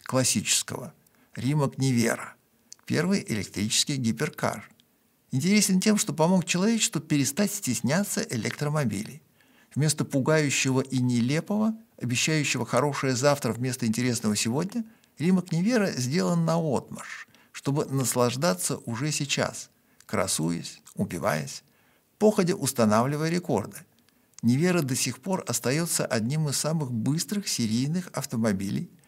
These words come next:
разгоняясь до ста километров в час за невероятные одну целую семьдесят четыре сотых секунды. Всего выпущено сто пятьдесят экземпляров, что делает Ниверу в три раза более редким, чем Bugatti Veyron.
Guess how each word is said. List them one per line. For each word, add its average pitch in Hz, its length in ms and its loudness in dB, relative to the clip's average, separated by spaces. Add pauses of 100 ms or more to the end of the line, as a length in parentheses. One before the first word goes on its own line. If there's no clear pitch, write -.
(180)
разгоняясь 135 640 -2
до 139 320 0
ста 143 220 -4
километров 139 360 -4
в - 40 -6
час 202 200 0
за 143 220 2
невероятные 139 720 2
одну 120 380 0
целую 180 320 -2
семьдесят 151 560 -2
четыре 139 320 -2
сотых 127 300 -2
секунды. 113 560 -6 (500)
Всего 143 460 0
выпущено 180 800 2 (160)
сто - 260 -2
пятьдесят 135 560 -2
экземпляров, 165 720 -2 (400)
что - 220 -2
делает 165 400 0
Ниверу 190 400 2
в - 80 -8
три 143 160 -2
раза 160 260 4
более 139 420 4
редким, 139 440 2
чем 139 320 -2
Bugatti 120 440 2
Veyron. 104 440 2